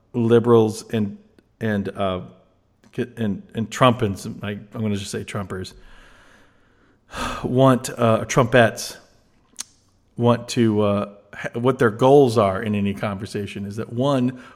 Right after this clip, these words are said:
wants the other person to change, and the other one just wants to defeat them. I don't think someone on the Trump side gives a shit if the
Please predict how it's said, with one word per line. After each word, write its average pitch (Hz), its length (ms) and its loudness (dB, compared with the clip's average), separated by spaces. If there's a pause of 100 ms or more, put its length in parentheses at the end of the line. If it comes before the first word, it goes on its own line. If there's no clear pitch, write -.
wants 120 200 0
the 120 120 -4
other 117 200 2
person 107 360 -4
to 98 80 -4
change, - 640 -6 (720)
and 104 160 -6
the 104 140 -4
other 143 220 6
one 107 520 2 (200)
just - 280 -6
wants 110 340 -4
to 117 100 -6
defeat 104 480 -6
them. - 160 -12 (1600)
I 131 100 4
don't 120 160 2
think 120 460 -2
someone 123 280 2
on 110 60 2
the 104 80 2
Trump 117 320 0
side 104 400 2 (420)
gives 113 300 2
a 101 60 -4
shit - 480 -2
if 107 260 -8
the 180 320 -4